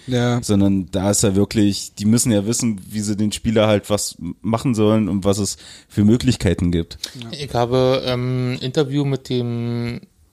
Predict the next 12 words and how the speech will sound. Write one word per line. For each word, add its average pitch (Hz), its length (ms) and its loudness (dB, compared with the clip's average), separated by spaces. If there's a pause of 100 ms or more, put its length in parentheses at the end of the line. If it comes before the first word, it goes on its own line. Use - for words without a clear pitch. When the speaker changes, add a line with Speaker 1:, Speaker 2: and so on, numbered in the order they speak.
(180)
Speaker 3:
Betreuer 139 440 0
der 135 100 0
Lausitzer 127 420 4
Füchse - 340 -2
letztens 180 420 -4
gelesen 180 560 -2
und 139 440 2
da 117 60 -6
hat 123 100 -8
er 139 60 0
auch - 140 -4
gesagt, 127 480 -2